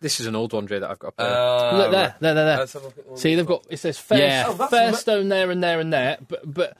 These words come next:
Speaker 3: so they've got three mentions of the shirt sponsor on the shoulders and the, and above the crest, but they've got nothing on the torso, which I like.
Speaker 2: That is actually quite
Speaker 1: It's
Speaker 2: a nice
Speaker 1: lovely,
Speaker 2: shirt,
Speaker 1: that
Speaker 2: one.
Speaker 1: shirt, yeah.
Speaker 2: Yeah, no, it's, we're, we're looking at an old one here.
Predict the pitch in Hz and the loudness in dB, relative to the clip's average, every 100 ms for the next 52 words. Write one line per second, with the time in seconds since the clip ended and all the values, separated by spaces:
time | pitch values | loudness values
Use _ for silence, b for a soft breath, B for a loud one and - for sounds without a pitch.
0 | _ - 180 - - 226 247 226 220 196 | _ -2 2 2 0 0 4 4 4 0
1 | 180 165 165 - 185 135 156 139 147 139 | -2 0 0 2 0 0 -4 -2 -2 0
2 | - 160 147 131 139 135 135 - 143 131 | 2 2 0 0 0 2 0 -2 -2 0
3 | 151 131 143 - 170 120 - - 151 - | 0 0 -4 -2 -2 -2 -6 -2 -4 -4
4 | B B 147 147 156 175 - - 143 135 | B B -4 0 2 2 2 -2 -2 -2
5 | 127 180 156 - 131 156 151 147 247 233 | -2 -2 -2 -2 -2 0 0 0 -2 -2
6 | 254 233 165 175 127 - 139 147 151 107 | -4 -6 -8 -4 -2 0 0 0 0 0
7 | 101 98 107 98 117 113 156 - 156 156 | -2 -2 -4 -4 -2 -2 -2 -8 -10 -10
8 | - 175 175 180 196 170 160 123 147 160 | -8 -6 -6 -4 -4 -4 -8 -6 -6 -6
9 | 120 104 | -8 -12